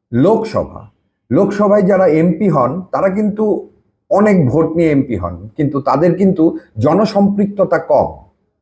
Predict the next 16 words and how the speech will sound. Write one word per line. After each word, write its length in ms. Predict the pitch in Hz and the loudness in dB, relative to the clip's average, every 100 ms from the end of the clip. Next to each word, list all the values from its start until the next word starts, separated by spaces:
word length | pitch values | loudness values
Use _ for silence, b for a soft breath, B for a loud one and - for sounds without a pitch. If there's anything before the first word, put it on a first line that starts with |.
| _ _ _ | _ _ _
তারা 200 | 127 151 | -2 0
শুধু 380 | 190 196 180 - 123 | 2 2 2 0 0
দিল্লিতে 520 | 143 160 160 160 131 | 2 2 2 0 2
যায়, 280 | 147 214 240 - _ _ _ _ _ _ _ | 2 0 -4 -16 _ _ _ _ _ _ _
আইন 240 | 127 143 139 | -2 0 2
প্রণয়ন 440 | 117 113 113 107 | 2 2 2 0
করে 280 | - 82 76 - _ _ _ - | 0 -4 -4 -14 _ _ _ -2
এবং 240 | 170 247 | 2 4
নিজের 280 | 196 165 143 | 4 4 2
রাজ্যের 320 | 131 117 127 | 0 0 -2
স্বার্থে, 600 | - 117 - 135 117 - | -2 -6 -4 -2 -2 -2
স্বার্থ 300 | - 117 - | -6 -8 -10
সংশ্লিষ্ট 520 | 107 113 - 110 110 | -10 -10 -6 -4 -2
বিষয়গুলো 560 | 107 104 107 95 101 92 | -2 0 0 2 2 2
হয়তো 320 | 92 87 87 | 0 -2 -4
ওখানে 340 | 87 90 85 | -4 -6 -8